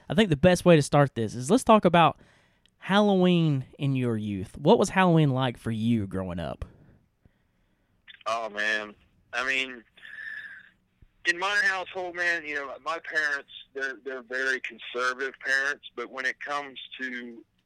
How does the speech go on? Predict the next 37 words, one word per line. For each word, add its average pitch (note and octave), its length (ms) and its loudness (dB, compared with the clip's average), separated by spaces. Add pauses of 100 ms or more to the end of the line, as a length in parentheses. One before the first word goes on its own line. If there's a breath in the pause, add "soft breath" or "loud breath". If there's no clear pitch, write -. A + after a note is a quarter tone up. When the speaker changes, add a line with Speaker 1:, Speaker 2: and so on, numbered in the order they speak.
Speaker 2:
entertainment C3+ 840 -6
and A2 120 -20
mainly, A#2+ 680 -10
I A#2+ 60 0
guess B2 160 -6 (160)
you A#2+ 60 -14
would A2 180 -16
say, A#2+ 140 -6
movies, A2+ 520 -14 (140)
they A#2+ 100 -2
were G#2+ 240 -10 (140)
very, A#2 420 0
very A2+ 340 -4
liberal. G#2 540 -10 (800)
And G#2+ 480 -4 (220)
I've A#2+ 340 -4
watched A#2+ 320 -8 (220)
horror A#2+ 360 -10
movies A2 300 -16 (100)
since A2+ 220 -20
I G#2+ 80 -4
was G#2 160 -12 (160)
very G#2+ 320 -6
young, G#2 240 -10
and G2+ 180 -10
I G#2 160 -6
can - 120 -20 (800)
vividly B2 440 -6
remember A#2 440 -4
the G#2+ 180 -16
very A2+ 220 -2 (100)
first A#2 300 -10
time, A2+ 280 -8
man, A2 100 -2 (340)
five A2+ 160 -8
years A#2 260 -10
old, A#2 360 -10